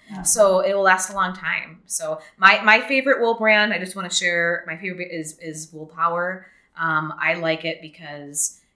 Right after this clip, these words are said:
Speaker 2: A, it's just high grade merino wool. They make all the base layers from running to standing still. So there's a lot of options. It's a Swedish brand. Um, they made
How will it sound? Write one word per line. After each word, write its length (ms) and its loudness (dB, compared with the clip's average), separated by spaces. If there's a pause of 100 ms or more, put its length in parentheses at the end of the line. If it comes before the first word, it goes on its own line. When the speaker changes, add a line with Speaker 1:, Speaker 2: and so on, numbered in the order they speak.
(100)
Speaker 2:
A, 500 0
it's 160 -2
just 220 -2
high 200 -10
grade 320 -18
merino 260 -18
wool. 420 -8
They 160 -14
make 240 -12
all 140 -2
the 60 -8
base 260 -6
layers 340 -14
from 360 -20 (300)
running 640 -8
to 100 -10
standing 480 -4
still. 500 -6 (320)
So 140 -12
there's 180 -12
a 40 -16
lot 120 -10
of 60 -8
options. 480 -8
It's 120 -14
a 60 -10
Swedish 360 -10
brand. 420 -6 (200)
Um, 260 -18
they 120 -10
made 460 -10